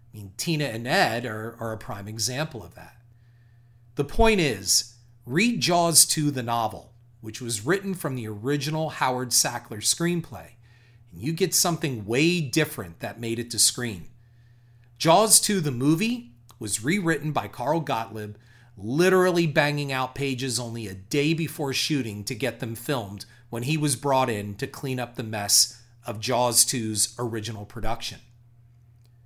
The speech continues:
Universal broke from the original plan to create a sequel to best the original. Instead,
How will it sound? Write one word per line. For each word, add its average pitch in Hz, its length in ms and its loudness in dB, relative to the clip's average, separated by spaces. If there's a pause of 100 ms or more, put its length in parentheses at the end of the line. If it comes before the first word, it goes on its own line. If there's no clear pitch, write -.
(160)
Universal 175 600 6
broke 151 340 2
from 123 180 -6
the 117 120 -6
original 110 360 -8
plan 120 480 -4
to 117 120 -8
create 110 360 -8
a 147 60 -4
sequel 113 580 -2 (380)
to 151 140 -2
best 117 440 2
the 131 140 -2
original. 127 500 -2
Instead, 131 760 4